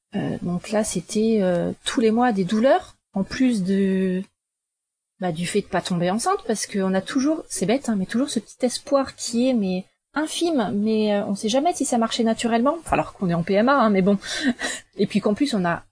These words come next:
réellement des soucis. Enfin, réellement des soucis. C'est que nous, on sait très bien pourquoi ça ne marche pas, parce que des fois, il y a certains couples qui ne savent pas d'où ça vient. Nous, on savait d'où ça venait, et en plus, ça venait tous les deux. Donc, euh, mais j'avais, moi, moi, j'ai toujours ce petit côté un peu,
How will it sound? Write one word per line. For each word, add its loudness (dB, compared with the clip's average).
réellement 2
des 0
soucis. -2
Enfin, -2
réellement -2
des -6
soucis. -14
C'est -2
que -6
nous, 6
on 4
sait 0
très -2
bien -2
pourquoi 0
ça -2
ne -2
marche -6
pas, 0
parce -12
que -6
des -4
fois, -2
il -2
y -2
a -4
certains -6
couples -6
qui -12
ne -6
savent -6
pas -4
d'où -6
ça -4
vient. 0
Nous, 0
on -2
savait -2
d'où -4
ça -4
venait, 0
et -2
en -2
plus, -2
ça -4
venait -2
tous -6
les 2
deux. 2
Donc, -2
euh, 0
mais 4
j'avais, 2
moi, 0
moi, 0
j'ai 0
toujours 0
ce -2
petit -4
côté 0
un 4
peu, -2